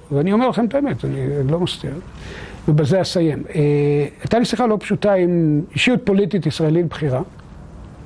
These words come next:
שהובילה קמפיין לפתיחת הר הבית. ל-, אמרתי, "אני,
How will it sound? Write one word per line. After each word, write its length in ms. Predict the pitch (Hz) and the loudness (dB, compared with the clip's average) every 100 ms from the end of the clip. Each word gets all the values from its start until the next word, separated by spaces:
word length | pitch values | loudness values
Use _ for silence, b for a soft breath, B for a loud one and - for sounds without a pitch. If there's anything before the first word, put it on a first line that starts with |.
| - - - | -18 -18 -12
שהובילה 840 | - 175 185 165 262 262 233 208 196 | 0 2 4 4 4 4 2 2 0
קמפיין 580 | - 190 - 214 208 202 185 | 2 0 2 4 4 4 4
לפתיחת 920 | 180 170 160 151 127 156 127 175 170 | 4 4 2 0 -4 -2 0 0 0
הר 120 | 151 | 0
הבית. 380 | 135 135 143 - | 0 -2 -4 -6
ל-, 480 | 147 135 147 131 151 - B B B B B B - | -8 -6 -4 -6 -8 -14 B B B B B B -2
אמרתי, 240 | 240 254 285 | 0 2 4
"אני, 160 | 269 | 4